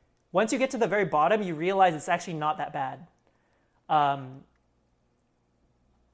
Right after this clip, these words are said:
I, I know you can kind of, you can pick that apart, but I guess what he's saying is, especially when it comes from a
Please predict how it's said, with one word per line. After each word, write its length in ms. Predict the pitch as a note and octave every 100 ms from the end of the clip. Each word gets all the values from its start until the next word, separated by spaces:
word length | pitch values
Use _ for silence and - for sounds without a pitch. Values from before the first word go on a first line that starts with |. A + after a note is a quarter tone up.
| _ _ _ -
I, 220 | F#3 G3
I 100 | F#3+
know 200 | F#3+ A3+
you 160 | A#3+ A3
can 180 | A3 G3
kind 240 | G3 F#3
of, 200 | F3+ D3 -
you 100 | F3
can 120 | E3+
pick 260 | - G3+
that 140 | F#3+ E3
apart, 500 | D3+ D3+ D3+ D#3+ - _ _ -
but 340 | D#3 E3 D#3+ - - _ _ _ _ _ _ _ _
I 80 | F3
guess 220 | F#3 A3+
what 100 | B3
he's 120 | A3+
saying 280 | - E3+ F3+
is, 280 | E3+ D3 -
especially 380 | - G3 F#3+ G#3
when 100 | F3+
it 80 | -
comes 180 | D#3
from 120 | D#3
a 100 | D#3+